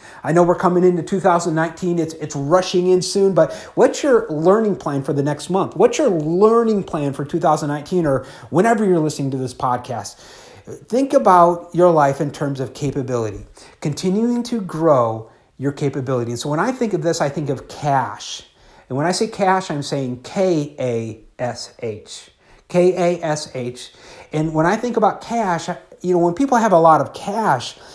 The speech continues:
they have a lot of options. They have a lot of power, right? Cash is power. So cash, I wanna say K A S H. So K, knowledge.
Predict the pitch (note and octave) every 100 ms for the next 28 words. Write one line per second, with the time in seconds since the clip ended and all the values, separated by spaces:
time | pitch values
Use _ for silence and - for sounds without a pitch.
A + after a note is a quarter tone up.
0 | - - E3+ F3 D#3 D3+ D3 D3 - D#3+
1 | - - A#2+ A2+ C#3+ D3 D3 C#3+ C#3 A#2+
2 | - - - - F3+ F3+ D3 G2+ - C#3+
3 | F#3+ - D3+ D#3 F#3 - B3 D3 A2 -
4 | _ _ - - - F#3+ F#3+ G#3+ G3+ C3
5 | D3+ D3 D3 B2+ F3 F3+ F3+ E3+ D#3 D3
6 | D3+ D3 E3+ C3+ - - C3+ C3 - -
7 | - G#3 G3+ C#3 G#2+ - C3 C3+ C#3+ D#3+
8 | B2+ - - -